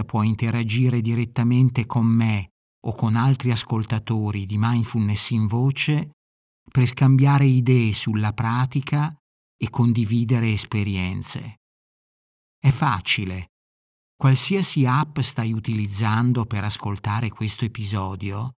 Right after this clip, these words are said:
nella descrizione troverai un link. Seguilo e lascia un messaggio di testo o un vocale sul tema dell'episodio.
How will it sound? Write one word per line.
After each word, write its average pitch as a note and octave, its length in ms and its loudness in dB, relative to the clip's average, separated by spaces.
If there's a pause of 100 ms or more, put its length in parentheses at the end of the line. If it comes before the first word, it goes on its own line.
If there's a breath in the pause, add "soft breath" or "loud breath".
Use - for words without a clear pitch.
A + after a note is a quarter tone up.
(560)
nella D3 240 6
descrizione D#3 1000 0
troverai A#2 540 0
un A#2 180 4
link. F2+ 640 -4 (840)
Seguilo C3+ 840 2 (460)
e B2+ 140 0
lascia F3 380 2
un D3 100 2
messaggio C3+ 600 2
di A#2+ 180 -2
testo G#2+ 720 -2
o A2 100 -4
un A2+ 180 4
vocale C3+ 760 0 (380)
sul A#2+ 300 2
tema D3 320 6
dell'episodio. G#2 1080 -4